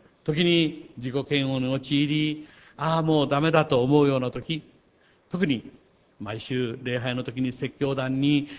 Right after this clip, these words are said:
こう上がってくる直前が一番の恐怖の時です。そんな時、いつもイザヤ書の四十三章の四節の御言葉を自分に向けて語りかけるのです。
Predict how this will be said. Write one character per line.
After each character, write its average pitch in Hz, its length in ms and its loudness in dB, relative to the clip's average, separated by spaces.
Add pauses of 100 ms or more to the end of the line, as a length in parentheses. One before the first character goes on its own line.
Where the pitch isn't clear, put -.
(140)
こ 120 420 -8
う - 80 -4
上 156 80 0
が 160 100 0
っ - 40 -10
て - 260 -4
く 147 140 -2
る 127 180 0
直 139 220 -6
前 151 220 0
が 139 80 2
一 131 240 -2
番 160 320 4
の 156 280 6 (400)
恐 160 220 4
怖 123 120 0
の 113 120 -2
時 131 240 -6
で 123 120 -4
す。 - 160 -10 (920)
そ 160 140 -2
ん - 20 0
な 170 100 2
時、 160 520 -4 (100)
い 147 60 -14
つ 208 160 -12
も 214 100 -6
イ 175 120 -6
ザ 151 160 4
ヤ 147 80 4
書 143 120 -4
の 135 80 -2
四 143 240 0
十 127 220 -2
三 135 280 -6
章 123 160 -4
の 120 120 -6
四 156 200 0
節 127 220 -4
の 127 80 -2
御 135 80 -2
言 151 240 -4
葉 151 80 0
を 143 140 0 (240)
自 131 140 -6
分 156 300 -2
に 180 380 0 (300)
向 127 100 -4
け 117 120 -12
て 151 520 -4
語 120 160 -10
り 120 140 -6
か 123 100 -12
け 156 140 -2
る 143 80 0
の 139 100 -4
で 123 140 -10
す。 - 160 -12